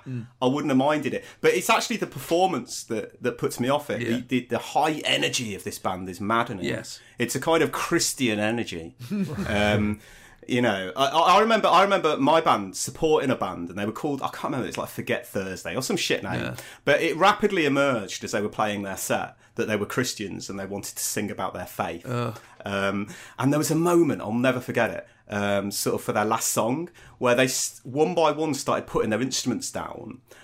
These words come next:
Speaker 2: and coming out in the audience clapping,
Speaker 1: Oh.
Speaker 2: <laughs> and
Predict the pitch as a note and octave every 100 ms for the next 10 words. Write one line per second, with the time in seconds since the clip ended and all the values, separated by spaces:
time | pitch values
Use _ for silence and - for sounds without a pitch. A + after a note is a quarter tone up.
0 | - A2+ A2+ - D#3+ D3+ D#3 C3+ - G#2+
1 | A2 C3+ C#3 A2+ - - - B2 B2+ -
2 | F2+ - B2 A#2+ A#2